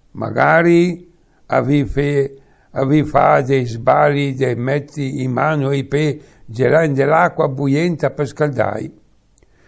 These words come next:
La cura general la consiste in tel tè, l'oli de fidi de merlus,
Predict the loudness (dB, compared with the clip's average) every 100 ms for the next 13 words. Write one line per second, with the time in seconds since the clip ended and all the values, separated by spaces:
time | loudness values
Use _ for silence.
0 | _ -8 -6 0 2 4 2 2 0 2
1 | 2 2 0 -4 -8 -12 _ _ _ -4
2 | -4 -2 -2 -2 -2 -4 -4 -4 -4 -4
3 | -4 -4 -4 -2 0 0 -4 -10 _ _
4 | _ -10 0 4 4 2 0 -2 0 0
5 | -2 -4 -4 -4 -4 -4 -2 -2 0 -2
6 | 0 0 -2 -4